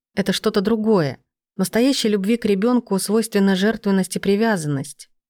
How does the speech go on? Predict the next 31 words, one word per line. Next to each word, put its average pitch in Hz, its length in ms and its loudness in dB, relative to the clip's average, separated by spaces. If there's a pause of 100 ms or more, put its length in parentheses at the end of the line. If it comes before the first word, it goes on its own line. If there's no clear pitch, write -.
(120)
Не 190 160 2
знаю, 185 280 0
сколько 175 340 -2
еще 175 200 0
времени 180 360 2
я 165 180 0
буду 170 240 0
обманывать 170 500 0
саму 175 240 0
себя 190 400 -2 (320)
и 190 100 2
верить 175 300 2
в 165 60 2
наше 170 240 0
светлое 175 480 0
будущее. 147 640 -4 (380)
Остается 254 460 0
надеяться, 202 540 2
что - 180 -2
у 185 40 4
нас 190 200 2
действительно 180 640 0
есть 180 340 -2
шанс. - 640 -4 (920)
«Я 175 240 2
уже 175 180 0
умылся 190 380 2
и 170 40 2
застелил 165 460 0
свою 156 280 -2
кровать». 175 500 -2